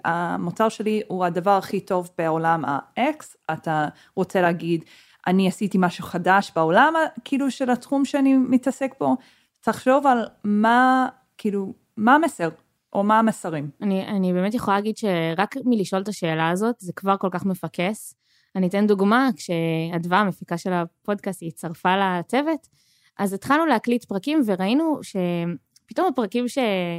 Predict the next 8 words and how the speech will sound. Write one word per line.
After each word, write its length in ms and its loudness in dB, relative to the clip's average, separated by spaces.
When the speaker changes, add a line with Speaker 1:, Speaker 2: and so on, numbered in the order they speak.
Speaker 2:
ש-, 140 -14
שיצרנו 960 -2
ביחד, 360 0
יצאו 260 0
נורא 240 6
ארוכים. 540 0
ולא 220 2
כל 80 0